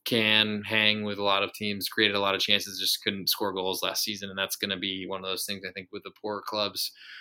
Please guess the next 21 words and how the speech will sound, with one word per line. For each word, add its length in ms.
or 360
maybe 280
poor 160
is 80
the 80
wrong 180
word, 260
whatever, 280
I'll 120
move 200
on. 220
Uh, 180
Alaves 520
then 240
next 320
at 60
fifty 280
to 100
one. 240
Espanyol, 840
recently, 400